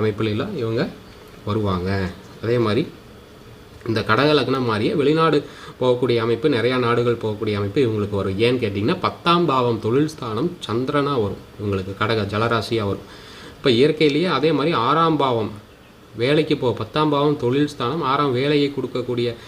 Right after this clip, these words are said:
அ, துலா லக்னத்துக்கு ஆறாம் பாவமும் குரு ஜலராசியா வரும், மீனம். இப்போ ரெண்டாம் பாவம் விருச்சிகமும் பாருங்க, வருவாய் ஸ்தானமும் ஜலராசியா வரும். ரெண்டு, ஆறு, பத்து எல்லாமே ஜலராசியா வரும். அப்போ வெளிநாடு, அதிக நாடுகளுக்கு பயணம் செய்வார்கள்,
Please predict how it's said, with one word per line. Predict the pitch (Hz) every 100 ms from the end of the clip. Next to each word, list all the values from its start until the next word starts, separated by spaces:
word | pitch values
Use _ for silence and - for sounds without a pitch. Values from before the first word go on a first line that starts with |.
| - - - -
அ, | 113
துலா | 117 135 139
லக்னத்துக்கு | 123 117 113 - 139
ஆறாம் | 117 139 143
பாவமும் | 127 123 127 170 120
குரு | 127 139 - - - 104
ஜலராசியா | 117 127 120 - 127 110
வரும், | 101 92
மீனம். | 117 110 95 - - - -
இப்போ | 180 151 123 160 - - - - 117
ரெண்டாம் | 131 160 160
பாவம் | 139 127 107 104 117
விருச்சிகமும் | 139 151 143 139 139
பாருங்க, | 127 117 104
வருவாய் | 104 127 135 131
ஸ்தானமும் | 120 113 156
ஜலராசியா | 113 117 117 101 120
வரும். | 101 98
ரெண்டு, | 110 127 131
ஆறு, | 120 120
பத்து | 110 107 104 113
எல்லாமே | 107 110 143
ஜலராசியா | 110 107 110 101 113 104
வரும். | 98
அப்போ | 95 160
வெளிநாடு, | 131 131 131 123 123
அதிக | 107 104 131 143
நாடுகளுக்கு | 120 123 123 117 101
பயணம் | 127 107 113 107
செய்வார்கள், | 107 95 98 95 101